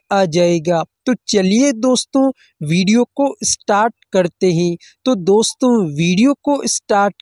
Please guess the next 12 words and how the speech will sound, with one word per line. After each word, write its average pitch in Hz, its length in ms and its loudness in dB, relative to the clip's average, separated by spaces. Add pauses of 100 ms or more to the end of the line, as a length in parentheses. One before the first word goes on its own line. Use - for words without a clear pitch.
करने 214 380 2
से 247 260 2
पहले 202 480 0 (280)
अभी 208 260 0
तक 254 180 0 (180)
आपने 190 400 0
इस 254 380 -2
चैनल 214 220 0 (140)
को 190 260 2 (240)
सब्सक्राइब 240 720 -2
दो, 262 120 0
सब्सक्राइब 240 680 0